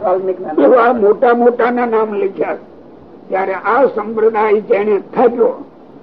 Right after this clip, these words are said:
Speaker 2: એ ગોપાળાનંદ સ્વામી, ગુણાત્માનંદ સ્વામી, મુક્તાનંદ સ્વામી, બ્રહ્માનંદ સ્વામી, એના અભિપ્રાયો. એ આજકાલ મેં લુગડા બતાવ્યા, બદલાવ્યા,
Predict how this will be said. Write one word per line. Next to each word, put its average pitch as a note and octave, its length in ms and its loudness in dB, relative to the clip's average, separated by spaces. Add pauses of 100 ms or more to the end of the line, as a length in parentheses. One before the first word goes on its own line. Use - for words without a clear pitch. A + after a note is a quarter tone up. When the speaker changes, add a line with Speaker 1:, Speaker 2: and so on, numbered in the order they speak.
(760)
Speaker 2:
એ G3 120 0
ગોપાળાનંદ A#3 760 0
સ્વામી, G#3+ 320 2
ગુણાત્માનંદ G#3 760 -4
સ્વામી, G3+ 280 -4
મુક્તાનંદ G3 680 -10
સ્વામી, G3 300 -6
બ્રહ્માનંદ F3+ 720 -2
સ્વામી, E4 280 -4 (480)
એના A3+ 360 0
અભિપ્રાયો. G#3+ 720 2 (760)
એ A3+ 120 -2
આજકાલ A3+ 680 0
મેં A3 180 0
લુગડા A3 360 -2
બતાવ્યા, G#3 600 0 (120)
બદલાવ્યા, A3 600 0